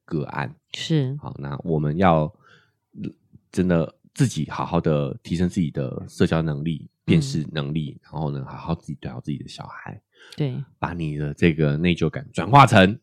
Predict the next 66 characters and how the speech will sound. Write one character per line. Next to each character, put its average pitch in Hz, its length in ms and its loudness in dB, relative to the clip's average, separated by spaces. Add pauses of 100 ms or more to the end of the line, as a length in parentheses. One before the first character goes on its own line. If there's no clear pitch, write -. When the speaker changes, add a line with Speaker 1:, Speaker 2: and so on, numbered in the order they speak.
Speaker 1:
啊， 67 380 -2 (200)
就 73 120 -8
是 76 380 -2
跟 82 240 -4
孩 76 180 0
子， - 200 -10
处 92 100 0
理 92 80 4
好 85 100 2
跟 87 140 -4
孩 85 100 -2
子 - 80 -6
关 82 160 0
系 80 140 -4
的 80 40 2
一 76 40 -2
个 80 80 -2
动 73 220 0
力， 73 100 -4
我 67 100 -4
觉 71 140 -6
得 73 80 -2
是 - 160 -12
一 71 140 -10
个 - 180 -10 (300)
比 - 80 -4
较 67 100 -2
正 85 160 4
面 76 220 0
的 69 140 -4
解 73 360 -6
法 - 140 -2
啦。 - 320 -14 (160)
Speaker 2:
对， 135 400 0
Speaker 1:
好。 - 80 -4
Speaker 2:
提 185 40 6
升 208 220 6
自 202 100 2
己 156 120 4
的 147 80 8
社 165 160 4
交 147 160 2
能 131 240 -4
力， 131 240 -6
那 175 100 4
这 165 60 4
样 170 180 4
你 143 60 0
跟 165 120 2
小 147 140 0
孩 139 60 2
子 139 100 0
互 151 220 4
动， 143 120 4
Speaker 1:
对。 143 60 -6
Speaker 2:
孩 165 140 4
子 196 180 2
也 127 180 6 (120)
自 180 120 0
然 143 160 4
学 139 220 2
会 139 220 6
什 123 120 -8
么 131 80 -4
样 147 160 2
是 147 220 -2